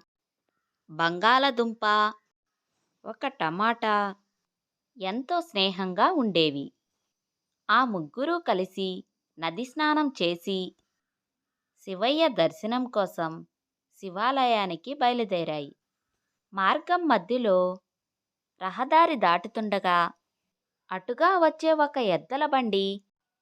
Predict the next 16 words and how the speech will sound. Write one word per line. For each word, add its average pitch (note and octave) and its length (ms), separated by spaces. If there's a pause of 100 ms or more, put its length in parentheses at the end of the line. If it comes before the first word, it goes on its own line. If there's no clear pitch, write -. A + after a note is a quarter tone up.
(360)
అతివేగముతో D4+ 920
వచ్చి C4+ 500 (400)
టమేటాని D4 720
ఢీకొన్నది. C4 720 (840)
ఆ D4 200
హఠాత్తు D4 520
పరిణామంలో A#3+ 1000 (500)
టమోటా G3+ 720 (880)
ఎద్దుల F#3+ 420
బండి D#4+ 320
చక్రం C4 440
కింద C#4+ 280
పడి B3+ 520 (480)
చితికిపోయింది. A#3 840 (880)
ఆ A3+ 160
సన్నివేశం E4 800